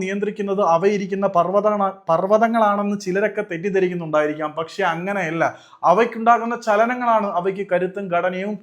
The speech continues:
സ്വഭാവവും നൽകുന്നത്. എല്ലാ തവണയും ശൈത്യകാലം വരുന്നത് പോലെ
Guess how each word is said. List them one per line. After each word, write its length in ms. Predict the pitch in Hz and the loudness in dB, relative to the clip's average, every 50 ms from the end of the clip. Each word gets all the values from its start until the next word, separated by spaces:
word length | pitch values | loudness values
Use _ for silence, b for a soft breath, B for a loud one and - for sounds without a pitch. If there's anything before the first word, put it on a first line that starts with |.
| - - | -6 -2
സ്വഭാവവും 520 | - 165 160 202 226 240 247 247 240 233 226 - b b b b b b b b | 0 4 6 8 8 6 6 2 0 -2 -6 -10 b b b b b b b b
നൽകുന്നത്. 560 | 139 147 160 165 180 190 202 185 185 165 147 127 110 - b b b b b | -4 0 0 2 2 2 2 0 0 -2 -4 -4 -6 -8 b b b b b
എല്ലാ 260 | 147 170 196 220 240 262 269 269 | 4 6 6 8 6 6 6 4
തവണയും 360 | 254 247 247 254 254 247 202 175 | 2 2 2 2 0 0 -2 -2
ശൈത്യകാലം 600 | - 190 185 196 185 220 220 226 226 226 233 220 196 | 0 0 0 2 2 2 4 6 6 6 4 4 2
വരുന്നത് 300 | 196 196 202 208 220 214 220 | 2 2 2 0 0 0 2
പോലെ 180 | 220 220 214 | 4 4 4